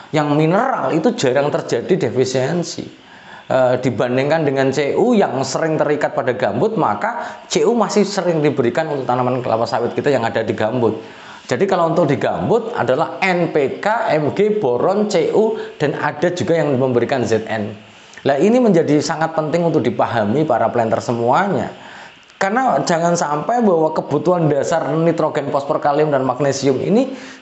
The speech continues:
justru kadang ada yang satu diberikan, ada yang satunya lagi double penggunaan. Jadi kalau kita bagi di dalam pola pemupukan tanaman kelapa sawit kita, maka pilihannya ada pada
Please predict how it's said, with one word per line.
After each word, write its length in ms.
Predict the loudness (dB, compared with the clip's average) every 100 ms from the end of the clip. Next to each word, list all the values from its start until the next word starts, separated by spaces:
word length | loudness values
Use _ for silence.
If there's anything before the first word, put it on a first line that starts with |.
| -4
justru 320 | -2 0 0 0
kadang 320 | 0 -2 -2
ada 240 | 0 2
yang 240 | 2 2 2
satu 320 | 0 0 2
diberikan, 720 | 2 0 -2 -2 -2 -2 -2 -6 -16 -18 -20 -6 -4
ada 240 | 0 2
yang 320 | 2 2 2
satunya 400 | 0 0 2 2
lagi 320 | 2 2 0
double 480 | 0 0 0 0 2
penggunaan. 960 | 0 2 2 2 2 0 0 -4 -4 -2
Jadi 320 | 2 2 0 -6 -12 -16 -14 -4
kalau 160 | -2
kita 320 | -2 -2 -2 -2
bagi 400 | 0 0 0 2
di 80 |
dalam 400 | 2 0 0 0
pola 240 | 0 2 2
pemupukan 560 | 2 2 0 -2 -2
tanaman 320 | -2 0 0 0
kelapa 240 | 0 -2
sawit 320 | -2 -2 -4
kita, 480 | -6 -2 0 0 -4 -14 -20 -10 -2
maka 340 | 0 0 0
pilihannya 560 | 2 2 2 0 0 0
ada 480 | 0 0 0 -2 -2
pada 640 | -4 -2 -2 0 -2 -6